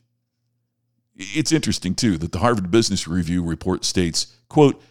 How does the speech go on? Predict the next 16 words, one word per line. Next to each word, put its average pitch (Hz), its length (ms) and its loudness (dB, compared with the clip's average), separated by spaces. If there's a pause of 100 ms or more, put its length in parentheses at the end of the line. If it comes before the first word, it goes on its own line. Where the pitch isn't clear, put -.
(220)
"It 143 80 2
is 143 120 6
a 127 80 2
paradox 196 580 2
of 117 80 0
human 151 240 -2
psychology 113 800 0 (320)
that - 160 0
while 143 360 4
people 190 500 4
remember 156 640 4
criticism, 180 760 0 (600)
they 127 200 8
respond 101 1000 2 (420)
to 175 80 0
praise. 170 720 0